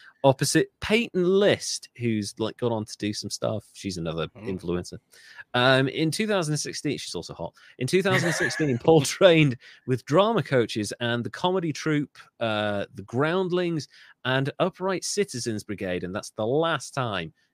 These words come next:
Speaker 1: you'll ever hear the words Logan Paul and Upright Citizens in the same sentence
Speaker 2: <laughs>
Speaker 1: ever again. Uh, Paul wrote the screenplay for an adult comedy, Airplane Mode, which is actually a decent name. Fair dues to
Speaker 2: Yeah.
Speaker 1: him, like, that, that, that works.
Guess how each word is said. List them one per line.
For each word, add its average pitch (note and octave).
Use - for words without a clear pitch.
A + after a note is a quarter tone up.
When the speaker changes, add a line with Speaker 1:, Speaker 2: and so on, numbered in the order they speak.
Speaker 1:
you'll A#2+
ever C#3+
hear C#3+
the C3
words B2
Logan B2+
Paul C#3+
and A2+
Upright A#2+
Citizens D3+
in A#2
the A2
same G#2+
sentence F2+
Speaker 2:
<laughs> -
Speaker 1:
ever B2
again. F#2
Uh, A2+
Paul F#3+
wrote E3+
the C3+
screenplay D#3+
for C3
an B2
adult D3+
comedy, D3
Airplane C#3+
Mode, D#2+
which D#3+
is G3+
actually C#3+
a G#2+
decent F2+
name. D#2
Fair A2+
dues F2+
to E3+
Speaker 2:
Yeah. A3
Speaker 1:
him, E3
like, E2+
that, A2
that, C3
that E3
works. F#2